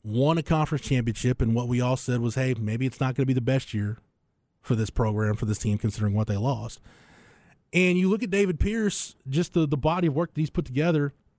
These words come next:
at Texas, and take away the name, you're like, "Man, okay, that's a, that's a pretty good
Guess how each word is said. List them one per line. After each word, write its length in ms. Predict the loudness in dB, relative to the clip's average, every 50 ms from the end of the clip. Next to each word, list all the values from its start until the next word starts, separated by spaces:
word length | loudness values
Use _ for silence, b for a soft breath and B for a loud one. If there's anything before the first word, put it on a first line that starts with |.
| _ _ _ _ _ _ _ _ _ _ _ _ _ _ _ _ _ _ _ _ -4
at 120 | -2 0 2
Texas, 600 | 2 2 0 0 -2 -2 -2 -2 -2 -6 -12 _ _ _ _ _ _ _ _ _
and 460 | 0 2 2 4 2 2 2 0 -2 -4 -8 _ _ _ _ _ _ _ _ _ _ _ _ _ _ _
take 200 | -2 -2 0 2
away 100 | 2 2
the 80 | 4 2
name, 120 | 2 2
you're 80 | 2 0
like, 100 | 0 -4
"Man, 100 | -6 -6
okay, 260 | -6 -6 -4 -2 -2
that's 240 | -2 -2 -4 -6 -8
a, 80 | -10 -10 -12 -18 _ _ _ _ _ _ _ _ _ _ -4
that's 160 | -4 -2 -2
a 40 | 0
pretty 220 | 0 0 0 0
good 380 | 0 2 2 2 0 -2 -4